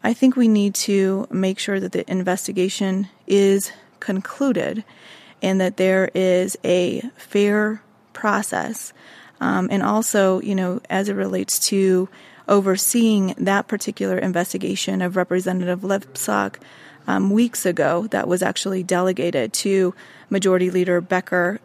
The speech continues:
to oversee. Um, and look, I'm not going to sugarcoat going into this next session that it is, it is not gonna be difficult. It is going to, there are going to be challenges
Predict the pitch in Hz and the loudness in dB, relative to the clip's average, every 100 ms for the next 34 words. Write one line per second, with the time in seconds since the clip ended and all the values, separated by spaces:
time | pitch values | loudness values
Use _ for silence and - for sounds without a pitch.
0 | - - 202 190 185 190 208 - 190 185 | -6 -2 0 2 2 0 -4 -2 0 0
1 | 262 185 - 190 214 285 - - - - | -2 -2 -2 -2 -2 -6 -10 -20 -20 -18
2 | - 202 202 208 - 226 233 254 - - | -6 -2 0 -2 0 4 4 4 0 -6
3 | - 220 233 214 - 190 190 185 - 190 | 0 4 4 2 -2 0 0 -2 -2 -2
4 | 185 - 220 185 - 170 180 - - - | -2 -2 -2 -4 -2 -2 -2 -4 -14 -20
5 | - - 208 196 190 180 208 180 180 196 | -20 -2 2 2 2 0 0 0 0 -2
6 | 180 - - 170 170 196 180 180 170 175 | -4 -4 -4 -2 -2 -2 -2 -2 -4 -2
7 | 175 220 - - _ - - - 208 208 | -2 -2 -6 -10 _ -16 -12 -10 -4 -2
8 | 180 - - - 175 175 - - - _ | -2 -2 -6 -4 -2 -2 -4 -10 -10 _
9 | - - - - - 214 208 202 196 185 | -20 -20 -20 -4 2 4 2 0 0 0
10 | 185 185 196 - - - 196 185 180 - | 0 -2 -6 -8 -6 -2 0 0 0 0
11 | 185 185 185 185 180 - 175 185 180 - | 2 2 0 -2 -2 -4 -4 -2 -2 -4
12 | - 180 165 - - - - | -4 -4 -4 -4 -6 -8 -10